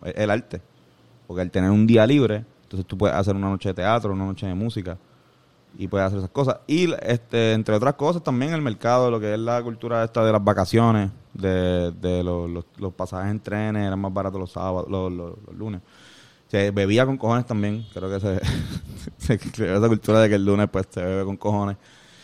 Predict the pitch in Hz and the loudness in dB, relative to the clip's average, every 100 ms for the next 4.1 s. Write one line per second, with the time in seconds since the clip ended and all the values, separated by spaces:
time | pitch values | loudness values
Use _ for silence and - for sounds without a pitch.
0 | - _ _ - 139 135 - 101 110 - | -20 _ _ 2 4 4 2 0 0 -2
1 | _ 110 107 107 104 101 98 95 87 76 | _ 2 4 6 6 6 4 4 0 -4
2 | - - - 104 95 101 104 110 117 113 | -8 -14 -6 -4 -2 -2 0 2 4 4
3 | 117 113 113 113 117 117 117 151 127 123 | 4 4 2 0 0 -4 -2 2 4 2